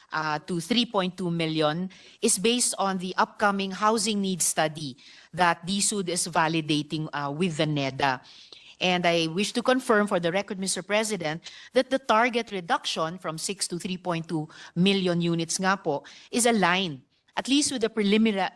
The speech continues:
with the preliminary findings of the study, uh, which indicate an accumulated housing need of two point two million units as of December twenty twenty-two, though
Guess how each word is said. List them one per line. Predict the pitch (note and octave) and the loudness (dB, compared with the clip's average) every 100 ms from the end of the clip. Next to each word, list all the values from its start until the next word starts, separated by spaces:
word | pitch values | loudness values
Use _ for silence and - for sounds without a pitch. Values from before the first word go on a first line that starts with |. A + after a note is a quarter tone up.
| _ | _
with | F#3 G#3 | -10 -6
the | G#3+ | -4
preliminary | A3+ G#3 B3 B3+ A3 F3+ F#3 | -4 0 2 4 2 0 -2
findings | F#3+ E3 D#3+ D#3+ | -4 -6 -6 -8
of | D3+ D3 | -8 -8
the | |
study, | D3+ - D3+ D3 A#2 - - - - | -8 -2 -4 -4 -10 -14 -20 -14 0
uh, | F#3+ | 0
which | G3+ - | 2 0
indicate | A3+ A3+ A3+ A3 - | 2 2 2 0 0
an | E3+ D#3+ | -4 -6
accumulated | - B3 B3 A3+ G#3+ G#3 F#3+ | -2 0 2 2 2 0 0
housing | G3 F3+ F3 E3+ | 2 2 0 -4
need | E3 E3 D#3 _ _ - | -4 -4 -8 _ _ -4
of | F#3 D#3+ | -4 0
two | - D4+ D4 | 2 2 2
point | B3 A3 G#3+ - | 0 0 -2 -2
two | A3 C#3+ - - - | 0 -2 -6 -18 -2
million | G3+ G3 F#3+ F3+ | 0 2 2 2
units | E3+ E3 D#3 - - - _ - | 2 2 0 0 -2 -2 _ -4
as | - G3 A3+ | 0 0 0
of | F3+ | -4
December | E3 F3+ F#3 D#3+ D#3 C#3+ D3 _ _ - | -2 -2 -2 -2 -4 -6 -8 _ _ -4
twenty | G3 F3 E3+ D#3+ | 0 2 0 -2
twenty-two, | D#3 C#3 D3+ D3+ C3+ C3+ | -2 -2 -8 -8 -8 -6
though | F3+ C#4+ G3 G3 | 2 4 4 2